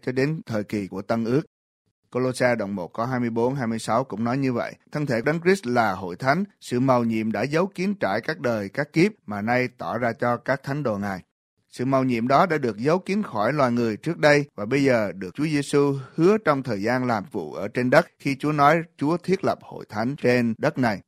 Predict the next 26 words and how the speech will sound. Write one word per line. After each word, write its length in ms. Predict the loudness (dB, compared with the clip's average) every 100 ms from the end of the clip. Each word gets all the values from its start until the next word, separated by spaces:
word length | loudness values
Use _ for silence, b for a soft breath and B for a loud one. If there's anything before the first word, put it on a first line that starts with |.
| _
Matthew 400 | -4 0 2 0
đoạn 220 | -2 -6
mười 140 | -8 -8
sáu 260 | -2 -2
câu 160 | -2 -4
mười 200 | -4 -6
tám. 300 | -6 -4 -4 -8 _ _ _ -6
Chúa 80 | -2
phán 220 | 2 4
rằng, 220 | 4 2 -4 _ -2
"Còn 180 | 0 2
các 160 | 0
ngươi 200 | 2 2
thì 200 | 2 -2
xưng 280 | -2 0 0
ta 160 | 4 4
là 140 | 2
ai?" 280 | 2 2 2 -2 _
Simon 380 | -6 0 0 0
Phi-e-rơ 380 | 2 4 4
thưa 220 | 2 2 4
rằng, 240 | 2 0 -6
"Chúa 180 | -2 2
là 160 | 0
Đấng 240 | 0 -4 -2
Christ, 240 | -2 -2